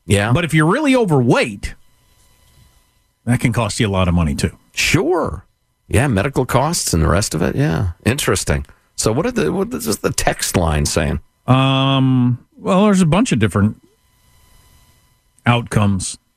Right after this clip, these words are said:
Speaker 2: I'm kinda interested in the, what are the other avenues are. That person needs to email or text back or whatever. What's the, what, what do you gotta say to the doctor to, to make it, uh, convince them?
Speaker 1: You're just saying no because I'm transgender.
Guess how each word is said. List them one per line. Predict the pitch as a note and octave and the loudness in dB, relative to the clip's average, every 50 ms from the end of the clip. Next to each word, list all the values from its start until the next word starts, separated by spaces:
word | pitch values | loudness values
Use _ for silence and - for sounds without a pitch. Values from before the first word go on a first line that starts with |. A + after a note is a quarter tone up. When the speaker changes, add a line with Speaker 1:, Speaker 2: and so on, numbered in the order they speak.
| _ _ | _ _
Speaker 2:
I'm | - B2+ | 0 4
kinda | - B3+ D#4 D#4+ | 4 4 4 4
interested | C#4 C#4 - - A3 - - A3 | 4 2 2 0 0 2 4 4
in | F3+ E3 | 4 4
the, | D3+ | 4
what | D3+ F3+ F#3+ | 4 4 4
are | F#3 | 4
the | D#3+ D3 D3 | 4 4 4
other | D#3+ D3 C3 B2+ | 4 4 4 4
avenues | C3 B2+ A#2 G2+ G#2 G2+ F#2 E2+ | 4 2 2 2 2 2 2 2
are. | G#2 F#2+ G2 | 2 2 2
That | F2+ B2 A#2 | 2 2 2
person | - F#3+ F3 - E3 D3 | 0 0 0 2 2 2
needs | D#3 D#3 C3+ - | 2 2 0 0
to | - B2 G#2+ G#2+ A#2+ - - | -2 0 0 0 -2 -2 2
email | C#3 C#3+ C#3+ C#3 C3 C3 B2+ A#2+ | 2 2 4 4 2 2 2 0
or | A2 | 0
text | - - C3 A#2+ - - | 0 0 -2 -2 0 0
back | A#2+ B2 A#2 G#2+ - A#2 | 2 2 2 2 2 2
or | G#2+ | 2
whatever. | G#2 G#2 G2 F#2 G#2 | 2 2 0 0 0
What's | A#2+ C#3 - | -2 -2 -4
the, | - D3 - - - - - _ | -6 -8 -8 -10 -20 -20 -14 _
what, | - D3+ F#3 D3+ | -2 -2 0 2
what | C#3+ D#3+ G3 | 0 0 2
do | G#3+ | 2
you | F#3 F3+ | 2 2
gotta | G3 F#3 F3 | 2 0 0
say | D3+ - - F3+ E3+ E3 | -2 0 0 2 2 2
to | D3+ | 2
the | C3 C3+ B2 | 0 0 0
doctor | C3+ C3+ C3+ A#2+ - - A#2 G#2+ G#2 G2 | 0 0 0 -2 -2 0 2 2 2 0
to, | - - A#2 G#2+ G2+ F#2+ | 2 2 2 2 2 0
to | - - G2 | 0 0 2
make | G#2 G#2+ G#2 - | 2 2 2 0
it, | G#2 F2 - - - _ - _ _ _ _ _ - | -4 -6 -6 -14 -20 _ -20 _ _ _ _ _ -10
uh, | - G2+ G2 - G#2+ - - - - - - - - - - _ _ _ _ _ _ - | -8 -6 -4 -2 0 0 0 0 -2 -8 -10 -12 -16 -20 -20 _ _ _ _ _ _ -2
convince | - A2+ G#2 G2 A2+ A2 - - | 0 0 2 2 0 -2 -4 -4
them? | - F2 E2 - - | -6 -6 -8 -6 -4
Speaker 1:
You're | D3+ B2 G#2 G#2+ | -2 0 0 0
just | G2+ G2+ A#2+ G#2+ - - - - | 0 -2 -2 -2 -4 -6 -8 -8
saying | - - B2+ G#2+ G#2+ G#2+ G2+ G2 | -2 -2 0 0 0 0 0 0
no | G2 G#2 G#2+ G#2+ | 0 0 -2 -2
because | G2+ F#2 F2 - A2 G2+ - | -2 -4 -2 0 0 0 0
I'm | G#2+ G2 F#2 F#2 | 0 0 0 -2
transgender. | E2+ - - F2 F2 F2 E2+ - - - G2+ F#2+ F2+ E2+ - - - - | -2 0 0 0 0 0 -2 -4 -2 -2 0 0 0 0 -2 -2 -4 -6